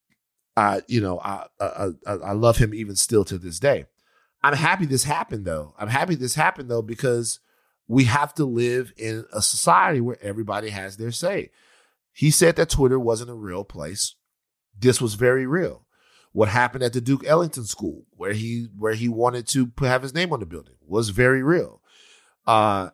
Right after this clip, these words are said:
and so I'm not against Dave being able to do his thing and tell his jokes and, and, and, and be up there. I'm not against that at all.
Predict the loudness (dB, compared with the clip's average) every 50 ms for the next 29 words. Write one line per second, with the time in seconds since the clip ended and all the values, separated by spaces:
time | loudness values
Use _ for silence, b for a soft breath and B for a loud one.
0 | _ -8 -8 -6 -6 -2 2 4 4 4 4 2 0 -4 -10 _ _ _ _ _
1 | _ _ _ 2 2 2 4 2 2 2 2 0 -4 -4 -2 0 0 2 2 0
2 | 0 0 -2 -10 _ 0 4 4 4 4 4 0 -4 -8 -8 -4 -4 -4 -4 -4
3 | -8 -12 -8 -6 -4 -4 -4 -4 -4 -4 -2 0 2 2 2 2 0 -2 -4 -8
4 | -10 -14 -10 -8 -2 2 2 2 2 0 -4 -8 -10 -4 0 4 4 6 4 4
5 | 2 -2 -8 -10 b b b b b b b b b b -2 0 0 0 0 -2
6 | -4 -6 -8 -8 -8 -12 -14 -12 -12 -12 -12 -8 -6 -2 2 4 4 4 2 2
7 | 0 2 2 2 0 -2 -4 -6 -10 -6 -2 -2 -2 -2 -2 -6 -8 -4 -2 -2
8 | -2 -2 -2 0 0 2 2 2 2 -2 -4 -10